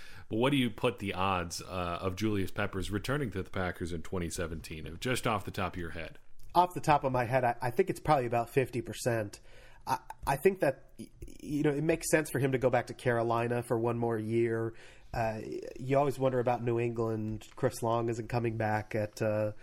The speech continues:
Speaker 2: uh, there. There's a spot for some veteran presence. Uh, I, I think it's about fifty percent, though. The Packers did meet with his agent at the Combine, which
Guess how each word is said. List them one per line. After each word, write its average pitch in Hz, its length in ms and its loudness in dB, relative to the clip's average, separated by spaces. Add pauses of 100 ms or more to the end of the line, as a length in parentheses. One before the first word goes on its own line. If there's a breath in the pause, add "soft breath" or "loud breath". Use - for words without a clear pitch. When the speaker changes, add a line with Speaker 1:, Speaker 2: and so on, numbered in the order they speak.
(360 loud breath)
Speaker 2:
uh, 110 280 2
there. 117 360 2
There's 110 220 0
a 117 40 -2
spot 113 360 2
for 113 100 0
some 107 180 -4
veteran 107 360 0
presence. 110 560 0
Uh, 110 320 2 (420 loud breath)
I, 120 360 0
I 135 80 4
think 208 160 0
it's 160 100 -4
about 131 240 2
fifty 131 240 0
percent, 113 420 -2
though. 110 160 2
The 110 100 -2
Packers 160 400 2
did 127 200 2
meet 135 200 0
with 120 200 0
his 117 180 0
agent 117 340 0
at 113 80 -2
the 110 60 -6
Combine, 117 580 0
which - 300 -2